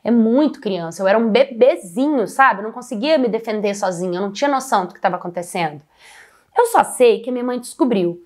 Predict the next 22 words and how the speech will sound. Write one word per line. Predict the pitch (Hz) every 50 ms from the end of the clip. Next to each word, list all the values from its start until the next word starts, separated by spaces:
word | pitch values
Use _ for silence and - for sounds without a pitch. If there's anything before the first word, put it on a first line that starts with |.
| _ _ -
E | 320
eu | 415 466 453
só | 440 403
sei | - - 494 539 539
que | 539 349
a |
minha | 277 269 254
mãe | 262 277
descobriu | 269 269 - - 226 185 180 226 262 269 247
porque | 254 233 - -
eu | 277
lembro | 269 254 240 269 294 269 247 233
dela | 226 226 247 240
falar | - 240 233 233 247
assim | 247 - - - 254 240
pra | 247 254 247
mim: | 226 214 185 165 151 - _ - - - _ _ -
"Não | 214 240 277 349 403 427 415 -
conta | - 330 349 392 381 -
pro | - - 302
seu | - - 320 285 277
pai | 277 - 220 226 240 233